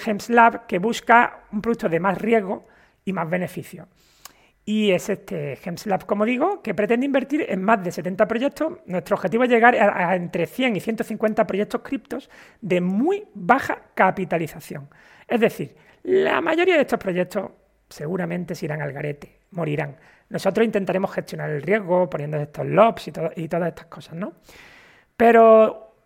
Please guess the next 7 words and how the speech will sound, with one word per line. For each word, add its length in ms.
unos 240
cuantos, 560
unos 260
cuantos 560
que 100
hayamos 300
detectado 720